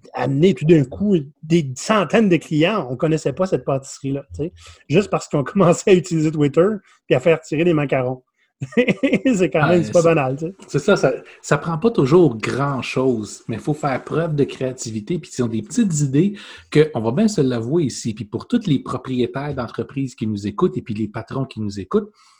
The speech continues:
Speaker 2: c'est beaucoup souvent des, ils ont des idées que, vous le savez, vous avez juste balayé du revers de la main parce que c'est ridicule, vous avez, vous les avez pas porté attention, c'est peut-être ça qui va faire une différence au sein, euh, de votre entreprise.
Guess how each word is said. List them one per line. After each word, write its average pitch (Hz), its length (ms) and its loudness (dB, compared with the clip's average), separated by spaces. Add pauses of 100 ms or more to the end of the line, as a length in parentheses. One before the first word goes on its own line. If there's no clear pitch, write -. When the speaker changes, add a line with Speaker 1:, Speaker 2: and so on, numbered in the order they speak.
Speaker 2:
c'est - 160 -8
beaucoup 156 380 -2
souvent 127 400 -6
des, 123 180 -4
ils 117 180 -4
ont 110 40 0
des 104 220 -6
idées 139 200 -2
que, 104 160 -4 (240)
vous 117 240 0
le 151 60 4
savez, 131 500 -2 (240)
vous 110 140 -4
avez 107 240 2
juste 113 420 0
balayé 131 460 2
du 113 140 0
revers 110 340 0
de 110 80 -2
la 107 100 0
main 123 160 0
parce 113 180 -6
que - 100 -8
c'est 101 180 -6
ridicule, 135 640 -2 (600)
vous 120 80 4
avez, 120 220 6
vous 110 120 -10
les 110 180 0
avez 107 140 0
pas 156 120 -2
porté 123 380 -2
attention, 110 600 -6 (160)
c'est 120 120 -2
peut-être 117 360 -4
ça 165 160 -8
qui 113 160 -14
va 104 100 -6
faire 104 240 -10
une 101 140 -6
différence 110 500 -8
au 101 60 -6
sein, 110 340 -6
euh, 95 220 -8
de 98 100 -10
votre 98 220 -10
entreprise. 98 600 -12